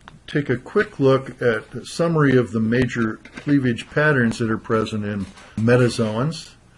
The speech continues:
in animals, basically. Here you can see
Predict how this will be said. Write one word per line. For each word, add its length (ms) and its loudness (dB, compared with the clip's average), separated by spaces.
in 240 -8
animals, 560 -2
basically. 640 -2
Here 160 4
you 160 6
can 160 -2
see 480 -2